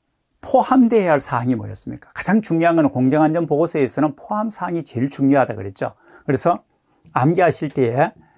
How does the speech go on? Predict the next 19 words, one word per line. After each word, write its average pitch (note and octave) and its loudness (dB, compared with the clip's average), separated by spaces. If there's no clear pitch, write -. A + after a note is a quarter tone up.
비상 F3+ -2
운전에 D3 2
대한 B2+ -2
공자의 C3 0
평가 F3 -4
기억나시죠? A#2+ 0
그러면 E3+ 2
비상 G3 -2
조치 F3 -4
계획이 E3 2
있었고 C#3+ 0
안전 D#3 -2
운전 G3 2
계획이 D3 -2
있고 E3+ -2
공정 B2 -2
안전 C3+ -2
자료가 D3+ -2
있고 F#3 -2